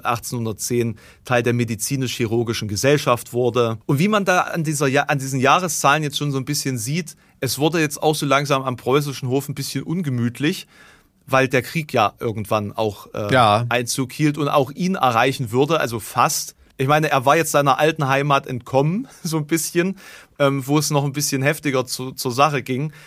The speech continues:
Speaker 1: äh, achtzehnhundertsechs. Ähm,
Speaker 2: Hm.
Speaker 1: und wenige Tage nach dieser Schlacht, ne, bei Jena und Auerstedt,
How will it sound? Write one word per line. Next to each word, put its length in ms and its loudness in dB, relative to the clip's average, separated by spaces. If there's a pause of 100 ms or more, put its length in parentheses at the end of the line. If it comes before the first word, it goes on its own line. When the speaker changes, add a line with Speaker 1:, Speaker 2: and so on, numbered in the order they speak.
(160)
Speaker 1:
äh, 100 -2
achtzehnhundertsechs. 1120 0 (480)
Ähm, 220 4
Speaker 2:
Hm. 200 0 (200)
Speaker 1:
und 220 0
wenige 340 4
Tage 460 2
nach 260 2
dieser 300 -4
Schlacht, 340 0
ne, 100 -4
bei 140 -2
Jena 260 0
und 100 -4
Auerstedt, 540 -2